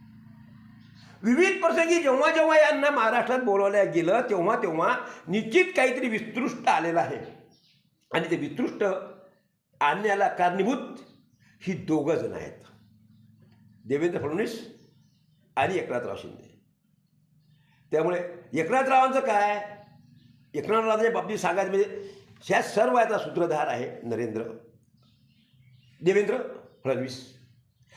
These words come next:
त्यामुळे देवेंद्र फडणवीसांनी म्हणावं ते करावं. मुख्यमंत्री तुम्ही म्हणाल तसं, कुणी कार्यक्रम घ्यायचा, काय व्यवस्था करायची, किती लोक आणायचे हे सांगा.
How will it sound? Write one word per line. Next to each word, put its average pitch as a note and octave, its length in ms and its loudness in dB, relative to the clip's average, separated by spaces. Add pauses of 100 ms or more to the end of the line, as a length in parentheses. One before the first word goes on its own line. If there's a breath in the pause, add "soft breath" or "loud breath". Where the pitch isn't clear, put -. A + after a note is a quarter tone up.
(200 loud breath)
त्यामुळे F4 200 4
देवेंद्र D4+ 360 4
फडणवीसांनी D#4 440 4
म्हणावं D4+ 380 4
ते D#4 100 2
करावं. D4+ 600 2
मुख्यमंत्री C4+ 500 -2 (360)
तुम्ही C#4 160 0
म्हणाल C#4+ 320 4
तसं, D#4+ 260 2 (1040)
कुणी D4+ 200 2
कार्यक्रम D4 340 2
घ्यायचा, C4+ 360 2
काय D#4 240 4
व्यवस्था C#4 320 4
करायची, C4+ 340 0
किती D#4+ 260 -2
लोक D4+ 160 2
आणायचे C4+ 380 2
हे B3 320 0
सांगा. B3 280 0